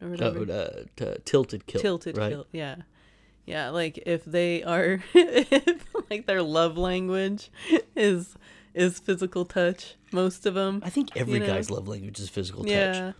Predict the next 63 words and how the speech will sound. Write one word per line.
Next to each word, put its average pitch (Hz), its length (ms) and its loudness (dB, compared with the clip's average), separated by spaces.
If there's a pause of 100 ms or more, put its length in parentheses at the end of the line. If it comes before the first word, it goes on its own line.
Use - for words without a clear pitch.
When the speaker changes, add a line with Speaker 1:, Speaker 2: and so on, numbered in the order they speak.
Speaker 1:
yeah. 147 120 -4
Speaker 2:
Is 147 100 4
there 233 100 12
a 233 60 10
guy 139 180 4
out 156 120 0
there 165 140 4
whose 120 160 2
love 131 160 6
language 139 400 2
isn't 110 320 -2
physical 147 300 -2
touch? - 360 -8 (480)
At 123 120 2
least 113 180 2
one 107 240 4
of 107 80 0
the 101 60 -2
two? 104 360 2
Speaker 1:
I 202 220 2
kn-, 185 180 -2
I, 175 340 -2
I 180 40 0
mean 160 280 -4
Speaker 2:
I 139 40 0
mean, 131 60 2
even 139 220 6
if 135 80 2
someone 120 360 2 (440)
is 107 120 0
a 101 60 0
pussy 120 320 2
and 101 80 -2
it's 98 140 -8
words 107 220 2
of 95 60 4
affirmation, 104 540 0
they 101 100 2
still, 151 280 2
physical - 180 0
Speaker 1:
That's 220 200 4
Speaker 2:
touch 139 120 8
Speaker 1:
what 170 80 0
Speaker 2:
is 170 60 2
their 160 60 0
Speaker 1:
I - 20 2
was, 151 100 0
Speaker 2:
second 98 260 0
one. 107 100 -2
Speaker 1:
that's 247 220 10
probably 147 400 -4
true. - 220 -12
Yeah, 151 360 0
I 170 120 0
know. 165 320 -4
I 175 120 0
guess 175 260 0
it, 165 40 -2
w-, 151 220 -6
it, 170 200 -4
they, 170 140 0
they're 170 200 -2
probably, 165 540 2